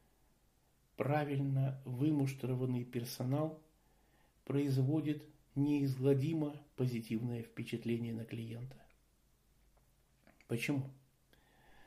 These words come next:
Потому что он предсказуем. Потому что когда персонал не вымуштрован, вы можете от-, ожидать от него чего угодно. Вы можете ожидать самого гостеприимного поведения. Но в равной степени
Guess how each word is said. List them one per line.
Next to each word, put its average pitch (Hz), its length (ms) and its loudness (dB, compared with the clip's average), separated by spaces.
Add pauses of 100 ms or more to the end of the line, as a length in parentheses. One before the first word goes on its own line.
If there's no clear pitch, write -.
(460)
Потому 120 300 -8
что - 180 -10
он 113 100 -8
предсказуем. 117 680 -6 (920)
Потому 127 300 0
что - 160 -2
когда 135 460 2
персонал 131 720 2
не 147 260 6
вымуштрован, 165 680 2 (340)
вы 127 180 2
можете 139 460 4
от-, 135 240 2
ожидать 143 400 0
от 117 140 2
него 120 200 0
чего 131 320 2
угодно. - 420 -4 (1300)
Вы 139 100 2
можете 151 440 2
ожидать 160 320 -2
самого 147 500 4
гостеприимного 101 720 -4
поведения. - 580 -10 (600)
Но 185 140 4
в 190 80 0
равной 196 340 4
степени - 520 -8